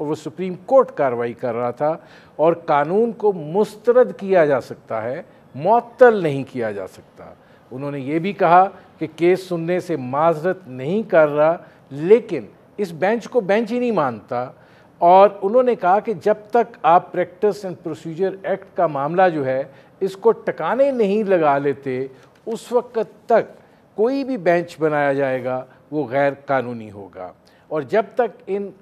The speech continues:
कवानीन का फैसला नहीं हो जाता तब तक वो bench पर जो है वो नहीं बैठ सकते। अब justice सरदार तारिक मसूद जो थे वो दूसरे senior judge थे,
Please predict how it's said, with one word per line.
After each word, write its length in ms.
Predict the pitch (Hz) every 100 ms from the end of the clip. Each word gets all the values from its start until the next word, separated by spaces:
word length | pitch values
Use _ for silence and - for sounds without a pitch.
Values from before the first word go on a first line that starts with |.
| _
कवानीन 440 | 151 151 160 190 196
का 160 | 185
फैसला 680 | 160 - 180 180 208 190 180 -
नहीं 260 | 135 156 185
हो 120 | 156
जाता 540 | 139 131 131 127 139 _ _ _ -
तब 200 | 247 247
तक 140 | 214 202
वो 100 | 180
bench 340 | 117 151 202 202
पर 160 | 190
जो 180 | 147 143
है 260 | 127 127 123 _ _
वो 380 | 123 131 147 131 - _ -
नहीं 380 | 131 127 143 123 _ _ 98
बैठ 220 | 117 -
सकते। 460 | - 110 _ 95 - _ _ _ _ _ _ _
अब 360 | 180 240 - - - - _ -
justice 640 | 143 196 196 254 233 - -
सरदार 340 | 165 180 208
तारिक 440 | 208 180 175 208
मसूद 480 | 190 165 - 220 247
जो 200 | 143 131
थे 260 | 120 117 110
वो 160 | 117
दूसरे 400 | 131 135 151 214
senior 400 | 196 170 139 139
judge 240 | 104 117 110 -
थे, 160 | 117